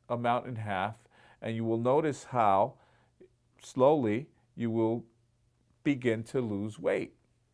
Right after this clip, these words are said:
Now, once you do that, then you can worry about, uh, how you lose the weight, what patterns you use, what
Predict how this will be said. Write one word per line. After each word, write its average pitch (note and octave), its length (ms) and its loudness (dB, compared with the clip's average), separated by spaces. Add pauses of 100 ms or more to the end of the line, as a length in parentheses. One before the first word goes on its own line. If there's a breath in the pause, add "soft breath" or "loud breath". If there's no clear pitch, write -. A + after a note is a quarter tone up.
(680)
Now, G#2+ 420 2 (500 soft breath)
once B2+ 260 -2
you A#2 80 -2
do F3 300 2
that, B2 400 6 (640)
then D#3+ 200 0
you F3 100 -2
can C3+ 420 -4
worry C3 340 4
about, A2 640 2 (920)
uh, G#2 640 -6 (680)
how E3 280 -4
you A2 220 -4
lose F#2+ 240 -8
the F#2+ 80 -8
weight, E2+ 320 -6 (240)
what A#2+ 280 -2
patterns C3 480 -2
you F#2+ 100 -8
use, E2 480 -12 (200)
what A#2 220 0